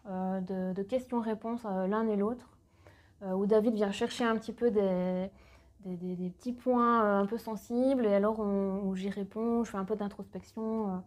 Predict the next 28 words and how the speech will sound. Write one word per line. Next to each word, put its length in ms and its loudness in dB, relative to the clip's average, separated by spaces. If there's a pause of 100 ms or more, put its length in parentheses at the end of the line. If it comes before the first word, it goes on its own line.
(400)
et 140 -2
de 140 0
travailler 400 4
comme 120 -2
ça, 180 -4 (120)
c'est, 240 -4
c'est 100 -10
vraiment 300 -2
ce 80 -14
qui 160 -10
me, 280 0 (720)
ce 60 -20
qui 60 -4
me 200 2
convient 360 6
le 140 8
mieux 340 4
et 80 0
ce 120 -8
que 160 0
j'ai 180 -2
pu, 140 -8
euh, 260 0
trouver 320 -4
dans, 300 -2
dans 120 -2
cet 200 -12
accompagnement. 520 -8